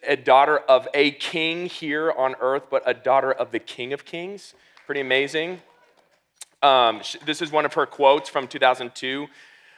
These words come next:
"I know just how much I rely on my faith to guide me through the good times and the bad. Each day is a new beginning. I know that the only way to live my life is to try to do what is right,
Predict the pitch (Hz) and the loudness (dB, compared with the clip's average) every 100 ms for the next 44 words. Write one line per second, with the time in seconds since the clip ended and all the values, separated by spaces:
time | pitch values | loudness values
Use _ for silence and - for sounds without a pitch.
0 | _ - 147 156 151 180 185 - 185 175 | _ 0 2 2 2 2 2 2 2 4
1 | 165 - 139 139 139 131 139 147 139 123 | 0 2 0 2 0 4 4 4 2 -2
2 | 120 - 143 151 127 110 - - 156 113 | -2 -4 -2 -2 -2 -12 -18 -18 -12 -4
3 | 123 127 131 123 127 113 101 - - - | -2 -2 -4 -12 -10 -10 -6 -4 -4 -4
4 | 160 143 151 156 - - 117 95 104 101 | -6 -4 -6 -10 -16 -16 -12 -8 -2 -2
5 | 92 92 - _ _ _ _ - 160 143 | -2 -8 -16 _ _ _ _ -12 -10 -8
6 | - 151 151 135 127 139 147 143 131 131 | 2 2 2 -4 -8 -8 -10 -8 -6 -4
7 | 135 143 143 127 123 131 139 135 127 120 | -4 -6 -6 -6 -4 -2 0 -2 -2 -6
8 | 113 127 143 160 156 127 123 123 - 120 | -10 -6 -6 -6 -8 -2 -2 -2 -8 -8
9 | 120 135 143 139 104 98 - 107 - 107 | -6 -4 -4 -4 -6 -10 -12 -16 -14 -12
10 | - 120 113 117 113 113 107 107 117 143 | -6 -6 -6 -12 -8 -8 -8 0 0 0
11 | 156 - | -4 -18